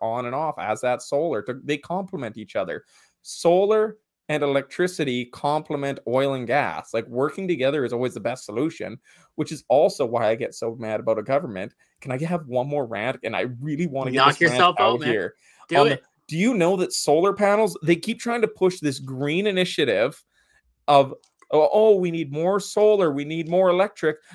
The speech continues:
Speaker 1: but our government puts on a two hundred and fifty percent tariff on solar panels coming into Canada.
Speaker 2: What?
Speaker 1: We could get solar three times cheaper if they got rid of that goddamn tariff.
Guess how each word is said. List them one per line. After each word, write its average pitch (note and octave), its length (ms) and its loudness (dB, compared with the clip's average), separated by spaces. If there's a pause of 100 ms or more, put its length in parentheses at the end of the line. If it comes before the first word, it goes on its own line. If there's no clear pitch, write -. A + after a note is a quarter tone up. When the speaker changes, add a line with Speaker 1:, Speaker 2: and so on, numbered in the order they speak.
(120)
Speaker 1:
but G#3 80 2
our G3+ 140 6
government G3 600 4
puts G#3+ 220 4
on G#3 160 2
a D#3 60 2 (100)
two B3+ 320 0
hundred A3 320 0
and F3+ 160 -6
fifty A3+ 280 -2
percent F#3+ 480 -4 (140)
tariff F3 540 2 (120)
on E3 200 -2
solar G3+ 400 0
panels F3 580 -6
coming F3 320 -6
into E3+ 240 -6
Canada. E3 460 -4 (1600)
Speaker 2:
What? A#3+ 220 -10 (280)
Speaker 1:
We F#3+ 140 0
could A3+ 120 -2
get A#3 200 2
solar G#3+ 600 4 (120)
three G#3 320 -2
times G3+ 420 -4
cheaper D#3 580 -4 (120)
if F#3+ 140 0
they F#3 100 4
got G3 220 4
rid G3+ 100 2
of A3 80 0
that D3 280 0
goddamn F3 1000 0
tariff. F3+ 540 0